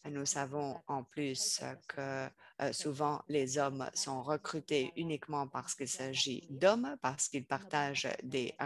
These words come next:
réseaux masculins et ce n'est pas une question de méritocratie, c'est parce que, euh, il y a simplement le critère masculin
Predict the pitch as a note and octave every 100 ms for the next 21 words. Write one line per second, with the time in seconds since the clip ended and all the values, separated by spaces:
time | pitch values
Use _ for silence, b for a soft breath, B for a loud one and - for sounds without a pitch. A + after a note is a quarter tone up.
0 | B2+ C3+ C3+ C3 D#3 C#3+ A#2+ C#3 B2+ C3+
1 | - D3 C#3 F3 A3+ B B B - D3
2 | C#3 - B2+ C#3 C3+ C3+ C#3 C3+ B2 C3
3 | - D3+ C#3+ C3 C3 C#3 D#3 C#3+ C#3+ C3
4 | C#3 B2+ - B2 - A#3+ C#4 G3+ B B
5 | B - C#3+ C#3 C#3+ C3 C3+ - C#3 C3+
6 | - C#3+ C#3 C3+ - - F#3 D3 C3 C3
7 | - - B2 C#3 C3+ - D3 C3+ C#3+ C#3+
8 | C3 B2 - C#3 C#3+ C3 C#3+ C#3+ - -
9 | C3+ C3 D#3+